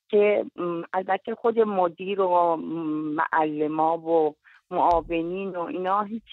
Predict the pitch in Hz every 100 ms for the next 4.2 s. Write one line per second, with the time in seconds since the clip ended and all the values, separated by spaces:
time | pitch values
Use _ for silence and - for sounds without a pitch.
0 | - 185 165 160 160 170 165 160 160 156
1 | - - 196 208 196 196 170 151 151 185
2 | 202 190 - 131 - _ _ _ - 156
3 | 175 170 - 214 240 214 233 185 160 151
4 | 180